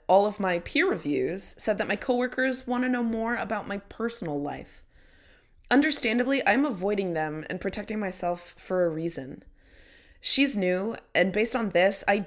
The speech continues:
don't trust her enough to share details about the sexual harassment I had shared with my previous boss, who's now her boss. She told me I should have made a presentation about my recent vacation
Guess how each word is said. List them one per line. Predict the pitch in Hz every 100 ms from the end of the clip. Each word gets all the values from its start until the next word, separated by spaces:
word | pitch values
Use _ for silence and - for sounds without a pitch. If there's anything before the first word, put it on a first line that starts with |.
| -
don't | 180 175 175 -
trust | 180 160 -
her | 165 156
enough | 156 -
to | 160
share | - 160
details | 160 160 160 143 143
about | 147 -
the | 147
sexual | 156 151 - 147
harassment | 151 143 139 - - - - _ - - - - -
I |
had | 233 233
shared | - 214
with | 220 214
my |
previous | 185 170 170 190 202
boss, | 202 190 190 -
who's | - 180 170
now | 151
her | 156 143
boss. | 131 139 185 - - _ - _ - -
She | - - 277
told | - 254 277
me | 320 -
I | 208
should | 208 -
have | 285 269
made | 233 240
a | -
presentation | - 220 202 180 - 320 508 131 104 185 -
about | 170 170 151
my | 165
recent | 170 208 - -
vacation | 190 254 262 - 110 135